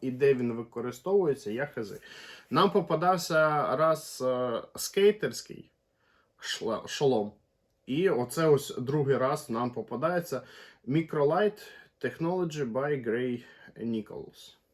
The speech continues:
Gray Nichols. Ну, типу, ще щось і авторське. А, так воно виглядає. Він,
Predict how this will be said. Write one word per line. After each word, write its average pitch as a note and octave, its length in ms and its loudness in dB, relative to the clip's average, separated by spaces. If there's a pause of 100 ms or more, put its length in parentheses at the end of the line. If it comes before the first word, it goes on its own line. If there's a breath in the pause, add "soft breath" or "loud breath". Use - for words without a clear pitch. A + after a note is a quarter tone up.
(460)
Gray C#3+ 280 -2
Nichols. A2 460 -8
Ну, A#2+ 160 -6
типу, G#2+ 260 -12
ще C#3 240 -2
щось A#2+ 300 -8
і B2+ 280 -6
авторське. D#3+ 580 -4 (480 loud breath)
А, A2+ 220 -4
так B2+ 300 -2
воно A#2+ 200 -2
виглядає. C3 600 4
Він, F3+ 360 6